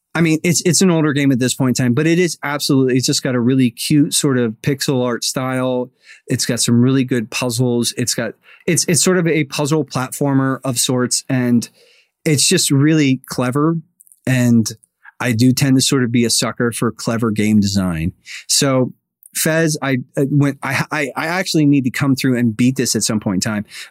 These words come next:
but it's just a game that I really, I, I have enjoyed. And it's just, uh, you know, much to my sort of chagrin,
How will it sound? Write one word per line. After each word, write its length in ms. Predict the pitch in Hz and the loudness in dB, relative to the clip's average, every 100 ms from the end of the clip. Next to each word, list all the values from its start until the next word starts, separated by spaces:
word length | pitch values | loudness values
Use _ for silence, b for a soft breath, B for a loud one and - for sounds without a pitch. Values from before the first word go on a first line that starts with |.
| - | -6
but 240 | 147 127 - _ _ _ | -2 -2 -6 _ _ _
it's 140 | 151 131 | -2 0
just 180 | 160 151 | 0 0
a 40 | |
game 260 | 135 135 123 | 0 2 2
that 160 | 117 | 2
I 60 | 113 | -2
really, 500 | 113 123 120 120 107 - | -2 0 2 0 -2 -6
I, 180 | 117 - | -8 -6
I 100 | 110 | -6
have 240 | - 127 | -6 -2
enjoyed. 520 | 131 123 123 123 120 120 | 2 2 2 0 -2 -2
And 140 | 127 | -2
it's 120 | 113 | 0
just, 240 | 127 - - - | -2 -4 -6 -10
uh, 280 | - - - | -8 -10 -6
you 320 | 190 143 123 | 0 2 4
know, 100 | 117 | 4
much 280 | 127 135 - | 2 2 0
to 100 | 131 | 0
my 140 | 117 | 0
sort 300 | 110 135 113 | -2 0 0
of 120 | 104 | 0
chagrin, 640 | - 107 113 117 113 101 | -2 -2 0 0 0 0